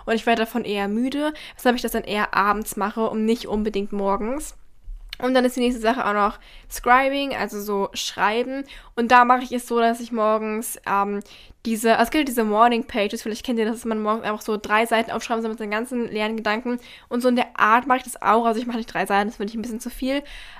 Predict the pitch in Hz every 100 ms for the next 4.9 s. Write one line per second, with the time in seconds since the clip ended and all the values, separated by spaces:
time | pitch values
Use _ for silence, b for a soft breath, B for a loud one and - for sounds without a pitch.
0 | B 226 226 226 226 226 - - 233 233
1 | 220 226 226 214 196 - 240 240 233 220
2 | 214 214 214 214 247 214 208 208 214 208
3 | 202 208 220 208 226 262 262 262 254 254
4 | 220 226 226 240 226 220 220 285 -